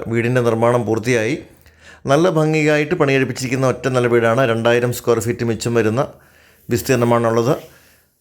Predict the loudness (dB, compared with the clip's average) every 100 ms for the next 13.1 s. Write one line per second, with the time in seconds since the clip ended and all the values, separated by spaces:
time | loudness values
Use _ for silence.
0 | _ -2 0 2 2 4 2 4 2 2
1 | 2 2 2 0 0 0 2 2 2 0
2 | 0 -2 -4 _ _ -8 -2 0 2 0
3 | 2 2 2 2 2 2 2 2 2 2
4 | 0 0 0 -2 0 0 0 0 -2 -2
5 | -2 -2 -2 -2 -2 -2 0 -2 -2 -14
6 | _ _ -4 0 2 2 2 2 2 2
7 | 2 0 0 0 0 0 2 0 -2 -2
8 | 0 0 -2 -6 _ _ _ _ _ _
9 | _ _ _ _ _ _ _ _ _ _
10 | _ _ _ _ _ _ _ _ _ _
11 | -20 _ _ _ _ _ _ _ _ _
12 | _ _ _ _ _ _ _ _ -2 0
13 | 2